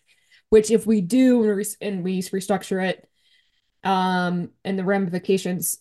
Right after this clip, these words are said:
go to future years, they'll get around thirty-three million of space for this offseason. Um, per over the cap, the Browns have twelve point seven million over projected, over the projected twenty twenty-four cap.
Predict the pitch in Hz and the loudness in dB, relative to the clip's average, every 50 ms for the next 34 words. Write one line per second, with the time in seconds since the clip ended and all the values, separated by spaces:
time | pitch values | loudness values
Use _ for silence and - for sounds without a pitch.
0 | - - - 180 185 190 175 - - 226 202 180 - 185 175 175 202 220 214 208 | -10 -6 -4 -2 -2 -2 -4 -4 -4 -4 -4 -2 -4 -4 -2 2 4 6 6 6
1 | 202 196 190 - 196 185 180 190 175 180 180 180 175 175 175 175 175 - - - | 6 4 2 0 -4 -6 -4 -6 -6 -4 -4 -2 -2 -2 -2 -4 -6 -8 -8 -6
2 | - 196 190 190 190 185 - - 190 185 180 175 175 175 175 165 160 - - - | -4 -2 -2 -2 -4 -4 -6 -6 -4 -4 -4 -2 -4 -4 -4 -4 -6 -4 -4 -4
3 | - - 175 185 175 - - - 156 147 156 - - - - - - - - - | -2 -2 -2 -2 -2 -4 -6 -6 -6 -6 -6 -8 -8 -10 -10 -10 -10 -12 -12 -10
4 | - - - - 175 - _ _ _ _ _ _ _ _ _ _ - - _ - | -10 -8 -8 -8 -10 -10 _ _ _ _ _ _ _ _ _ _ -20 -20 _ -8
5 | _ 185 190 190 185 180 175 175 175 175 165 - _ _ _ _ _ _ _ _ | _ -2 0 0 0 0 0 0 -2 -4 -4 -6 _ _ _ _ _ _ _ _
6 | _ _ _ _ _ - 240 233 240 226 - - 208 190 208 190 196 190 - - | _ _ _ _ _ 0 2 4 4 4 2 2 2 2 0 0 -2 -6 -6 -4
7 | 190 175 175 180 175 - - 165 - 190 185 185 190 196 180 - 190 180 180 180 | -2 0 0 -2 -2 -6 -6 -4 -2 -2 -2 -2 -4 -6 -6 -4 -2 -2 0 0
8 | 180 175 - - _ _ _ _ _ _ - 214 196 190 - - - 202 185 - | -2 -4 -6 -10 _ _ _ _ _ _ -2 -2 -2 -2 -4 -6 -8 -6 -4 -2
9 | - - 190 185 185 180 175 170 180 180 180 170 175 175 - - - 180 175 156 | -2 0 0 0 0 -2 0 0 0 0 0 0 0 -2 -2 -2 0 0 0 0
10 | 185 180 180 175 - _ - 220 185 160 170 165 165 - - 147 156 147 - - | 0 -2 -2 -2 -6 _ -4 -4 -2 0 -2 -2 -2 -2 -2 -2 -2 -2 -4 -12
11 | _ _ - 170 175 170 185 170 165 - - - - 160 160 - 170 156 - - | _ _ -4 -2 -2 0 0 -2 -2 -4 -6 -4 -4 -4 -4 -4 -8 -8 -8 -8
12 | 156 156 160 160 - - 160 156 156 - 175 160 147 - - - - - - _ | -6 -6 -6 -6 -6 -6 -6 -6 -8 -8 -8 -8 -8 -8 -10 -10 -10 -10 -14 _